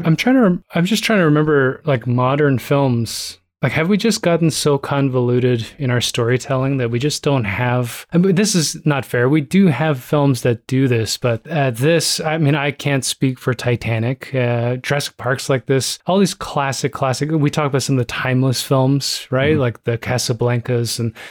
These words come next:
Speaker 1: things that, you know, why is that one remembered and its peers not? But this ability in the end of a film for you to leave the theater and either,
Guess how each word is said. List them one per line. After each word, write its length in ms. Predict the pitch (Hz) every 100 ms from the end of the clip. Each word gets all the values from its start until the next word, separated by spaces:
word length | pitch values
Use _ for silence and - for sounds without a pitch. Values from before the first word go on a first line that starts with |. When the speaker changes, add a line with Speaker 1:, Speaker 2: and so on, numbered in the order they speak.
| -
Speaker 1:
things 260 | 180 180
that, 200 | - 139 -
you 160 | 175
know, 300 | 165 156 165 165
why 300 | 147 143 165
is 200 | 165 127
that 200 | 147 165
one 160 | 151
remembered 480 | 139 135 135 135 131
and 160 | 127 143 135
its 160 | -
peers 600 | - - 131 117 117 110
not? 320 | 120 117 123 -
But 160 | 139
this 180 | - 131
ability 520 | 143 165 185 190 180
in 100 | 160
the 180 | 147 151
end 200 | 143 151
of 80 | 143
a 100 | 131
film 640 | - 135 127 113 110 - _
for 120 | -
you 100 | 127
to 80 | 123
leave 400 | 120 135 156 143
the 100 | 139
theater 580 | 113 147 135 123 113 95
and 180 | 151 139
either, 560 | 156 175 143 117 127